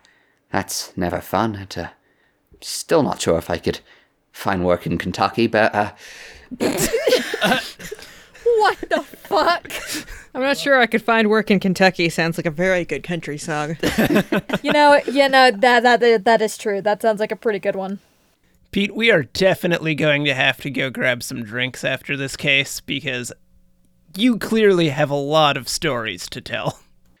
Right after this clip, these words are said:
Speaker 1: Well, I certainly have those to spare. In anyway, it's, well,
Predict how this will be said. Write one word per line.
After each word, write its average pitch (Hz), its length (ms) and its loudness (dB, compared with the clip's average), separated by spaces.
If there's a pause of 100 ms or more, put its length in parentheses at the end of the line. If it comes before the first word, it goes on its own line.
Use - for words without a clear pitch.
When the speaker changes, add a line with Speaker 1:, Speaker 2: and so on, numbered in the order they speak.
(180)
Speaker 1:
Well, 202 400 2
I 175 320 -8 (640)
certainly 135 540 0
have 117 100 2
those 113 240 -2
to - 80 -10
spare. 120 340 -4 (800)
In 107 300 -6 (100)
anyway, 95 640 -2
it's, - 280 -16 (960)
well, 139 300 -2